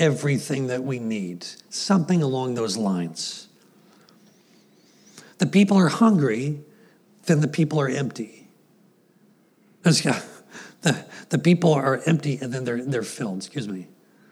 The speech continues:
They're, they're hungry and they're empty, and then they're completely filled,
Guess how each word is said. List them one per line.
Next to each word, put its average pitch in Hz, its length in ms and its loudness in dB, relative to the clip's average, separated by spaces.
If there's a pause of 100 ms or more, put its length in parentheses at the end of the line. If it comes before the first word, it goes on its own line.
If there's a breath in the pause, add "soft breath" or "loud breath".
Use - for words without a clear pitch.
(160 soft breath)
They're, 143 100 2
they're 127 320 -4
hungry 175 320 2
and 123 80 -4
they're 120 80 -4
empty, 117 280 -6
and 127 120 -4
then 143 120 0
they're 131 200 -2
completely 170 920 -2
filled, 95 520 -10